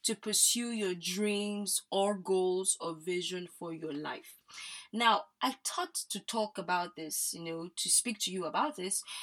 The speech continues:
because I realized that everyone who listens to the Success Smoothie Podcast is interested in achieving success in one or more areas of their lives, meaning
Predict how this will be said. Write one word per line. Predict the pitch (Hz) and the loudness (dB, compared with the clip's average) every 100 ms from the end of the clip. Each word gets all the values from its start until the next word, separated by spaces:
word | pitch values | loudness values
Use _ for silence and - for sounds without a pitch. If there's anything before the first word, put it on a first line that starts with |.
| - _ | -14 _
because | 226 - 269 - | -8 -4 -2 0
I | - 247 | -2 -2
realized | 233 277 262 175 151 160 - - | -2 0 0 0 -2 -2 0 -2
that | 170 - _ _ - | -6 -10 _ _ 0
everyone | 311 349 302 247 233 | 0 0 -2 -2 -2
who | 220 | -2
listens | 220 190 180 - 262 285 320 - | 0 0 4 4 4 0 2 2
to | - 190 | 0 0
the | 180 | 4
Success | - 190 226 214 - | 4 4 4 6 4
Smoothie | 202 196 196 | 2 -2 0
Podcast | 254 - - - - - - - - - _ | -2 -2 -6 -2 -2 -2 -16 -18 -18 -20 _
is | 247 220 - | -4 -2 -2
interested | 262 302 - 294 - 311 302 285 - | -4 0 0 2 2 2 0 -2 -4
in | 196 | -4
achieving | 185 - 220 214 220 | 0 2 2 0 0
success | - 185 - 190 180 208 - - _ | 2 4 4 4 2 4 2 2 _
in | 190 190 190 | -6 -4 -4
one | 190 202 208 202 | -2 -2 -2 -4
or | - | -8
more | 175 180 180 - | -8 -8 -8 -8
areas | 175 170 165 160 156 - 151 | -8 -8 -8 -8 -6 -6 -8
of | 147 | -12
their | 139 | -10
lives, | 139 131 120 - - - - - - | -10 -14 -14 -8 -8 -8 -14 -18 -8
meaning | 196 214 226 233 233 226 240 | 2 2 2 0 0 -2 -4